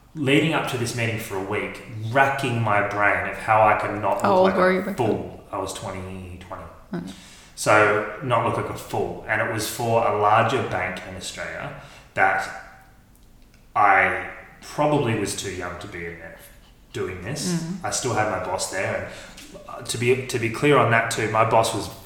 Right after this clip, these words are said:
Speaker 1: fucking amazing and he let me fuck up a lot.
Speaker 2: Mm.
Speaker 1: And he let me run pretty free,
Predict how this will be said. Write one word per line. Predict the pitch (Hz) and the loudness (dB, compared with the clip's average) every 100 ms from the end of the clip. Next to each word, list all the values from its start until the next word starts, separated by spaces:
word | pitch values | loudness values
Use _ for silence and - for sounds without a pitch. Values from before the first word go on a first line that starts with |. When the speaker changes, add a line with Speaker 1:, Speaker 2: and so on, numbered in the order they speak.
| - - | -12 -2
Speaker 1:
fucking | 123 123 104 | 0 0 -6
amazing | 95 95 98 95 92 87 | -2 0 -2 -4 -8 -8
and | 107 | -8
he | 98 | -6
let | 110 104 104 104 | -2 2 2 2
me | 98 | -6
fuck | 92 98 95 | -6 -6 -6
up | 98 95 - | -8 -10 -8
a | |
lot. | 95 92 - - - - - - | -6 -6 -8 -14 -20 -20 -14 -6
Speaker 2:
Mm. | 98 | -4
Speaker 1:
And | 101 | -2
he | 107 | 0
let | 107 101 101 | 2 2 2
me | 98 95 92 - - - | -4 -6 -8 -14 -20 -18
run | 123 101 95 90 85 - - | -8 0 2 2 -4 -10 -14
pretty | - - 101 | -6 -2 -2
free, | 95 - 104 104 | -4 -6 -6 -8